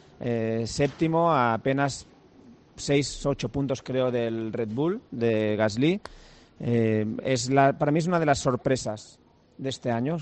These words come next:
cómo maduro es, qué, qué rápido que es.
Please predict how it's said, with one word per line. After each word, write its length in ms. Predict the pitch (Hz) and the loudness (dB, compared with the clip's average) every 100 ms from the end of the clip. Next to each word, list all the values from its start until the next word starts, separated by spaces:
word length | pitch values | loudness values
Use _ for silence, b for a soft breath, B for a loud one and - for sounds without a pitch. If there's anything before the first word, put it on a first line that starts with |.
| - | -6
cómo 420 | 117 120 117 110 | -4 -2 -2 -2
maduro 420 | 110 110 120 117 | -2 -2 0 2
es, 380 | 123 135 131 - | 2 0 -2 -6
qué, 280 | - 113 113 | -6 -4 -4
qué 100 | 123 | -6
rápido 400 | 113 120 127 117 | -4 -4 0 0
que 260 | 113 127 127 | 2 0 0
es. 220 | 131 - | -2 -8